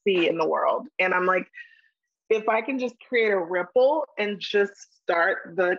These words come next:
conversation, that's really all it is. It's just starting the conversation. Um,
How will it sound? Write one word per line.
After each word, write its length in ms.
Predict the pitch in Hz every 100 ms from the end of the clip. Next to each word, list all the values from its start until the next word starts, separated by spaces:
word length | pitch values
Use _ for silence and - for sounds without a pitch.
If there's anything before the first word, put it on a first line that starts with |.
| -
conversation, 960 | 196 180 170 170 - 151 160 - 240
that's 220 | 294 381 226
really 240 | 220 202
all 200 | 175 170
it 80 | 165 185 151
is. 120 | 175 190
It's 100 | 175
just 200 | - 190
starting 360 | _ 165 175 180
the 100 | 165
conversation. 960 | 175 170 165 151 160 180 - 139 139 170 _ _ _ _ _ -
Um, 600 | 190 190 180 175 175